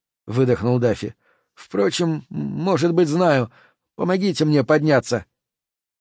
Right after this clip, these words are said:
"Билл Смитбек", шёпотом представился журналист. Он подошёл к дрожащему инженеру и помог ему встать на ноги. "Стэн Даффи!" прохрипел усатый. "Как вам удалось убежать от этих монстров?"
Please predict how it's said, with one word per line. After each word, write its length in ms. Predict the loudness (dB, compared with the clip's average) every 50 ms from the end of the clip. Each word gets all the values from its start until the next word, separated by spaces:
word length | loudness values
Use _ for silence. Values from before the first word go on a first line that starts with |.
| _ _
"Билл 320 | -10 -4 0 2 2 2 0
Смитбек", 640 | 0 -2 0 2 2 2 0 -2 -4 -6 -10 _ _ _ _ _ _ _ _
шёпотом 520 | -12 -6 -2 -2 0 0 0 0 0 0
представился 640 | 0 -2 -2 -2 -2 0 2 2 2 2 0 0 0 0
журналист. 640 | 2 2 2 2 2 2 0 0 -2 -4 -10 -20 _ _ _ _ _ _ _ _ _ _ -8
Он 160 | -6 -4 -2
подошёл 380 | 0 0 0 0 2 0 0 2
к 40 |
дрожащему 680 | 2 2 2 2 2 2 0 0 0 -2 -2 0 0 0
инженеру 480 | 0 0 0 0 2 2 2 2 0 -4 -12 -20 -20 _ _ -6
и 80 | -4
помог 360 | 0 0 2 2 2 2 2
ему 200 | 2 0 0 0
встать 340 | -2 -4 -2 -2 -2 -2 -2
на 160 | -2 -2 -2
ноги. 280 | -2 -2 -4 -8 -10 -14 _ _ _ _ _ _ _ _ _
"Стэн 680 | _ -20 -20 -20 -14 -6 -2 2 4 4 4 4 4 4
Даффи!" 460 | 4 6 4 4 2 0 -4 -4 -4 _ _ _ _ _ _ _ _
прохрипел 580 | -4 0 0 0 2 0 0 0 2 0 0 0
усатый. 460 | -2 -2 -4 -6 -6 -8 -10 -20 _ _ _ _ _ _ _ _ _ _ _ _ _ _ _ _
"Как 280 | -2 0 0 2 2 0
вам 180 | 0 0 0
удалось 420 | 2 2 2 4 4 4 2 2 0
убежать 500 | 0 2 2 2 2 2 2 2 2 0
от 120 | 0 0
этих 240 | 0 -2 -2 -2 -2
монстров?" 580 | 0 0 0 -2 -2 -6 -10 -14 -14 -14 -18